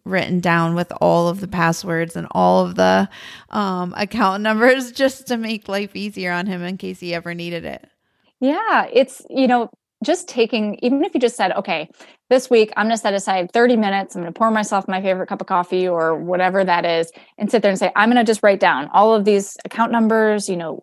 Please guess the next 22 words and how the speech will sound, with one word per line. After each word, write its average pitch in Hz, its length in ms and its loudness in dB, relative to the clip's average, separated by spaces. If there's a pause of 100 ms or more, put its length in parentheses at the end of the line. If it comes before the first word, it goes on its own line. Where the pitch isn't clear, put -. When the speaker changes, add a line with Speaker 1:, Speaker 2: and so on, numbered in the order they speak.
Speaker 2:
who, 240 300 4
what 240 200 0
the 196 100 2
institution 247 680 -2
is, 240 340 -2
what 185 160 2
the 170 140 0
account 233 380 0
is, 202 320 0
who's 214 200 0
maybe 185 240 0
my 160 220 -4
representative 165 680 -4
or 143 180 -6
email 233 300 2
contact 208 460 -4
there." 190 320 -2 (440)
You 247 160 4
will 277 180 0
feel 240 440 -2
so 220 500 2 (240)
impressed 220 580 -4